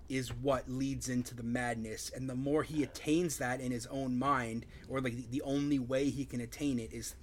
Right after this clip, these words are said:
going crazy. Um, so I think that's, I think that's a very, like, strong theme in the movie, is just trying to figure out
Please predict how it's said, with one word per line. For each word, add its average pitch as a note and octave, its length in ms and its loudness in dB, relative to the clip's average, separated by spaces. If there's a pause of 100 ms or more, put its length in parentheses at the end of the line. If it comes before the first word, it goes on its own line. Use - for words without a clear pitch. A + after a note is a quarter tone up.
going A#2+ 220 -2
crazy. A#2+ 460 -6 (1400)
Um, G#2+ 320 -6 (720)
so D#3+ 140 8
I D3 40 12
think F3+ 200 4
that's, - 540 8 (100)
I A#2+ 60 -2
think E3+ 240 6
that's D3 220 6
a D#3 40 2
very, C#3 640 4 (720)
like, A#2 160 -4
strong C#3 560 2 (180)
theme D#3+ 380 4 (300)
in E3 140 2
the E3 80 2
movie, E3+ 460 2
is B2 180 -2
just B2 160 -6
trying C3+ 200 0
to B2 40 -2
figure B2 440 -4
out B2 260 0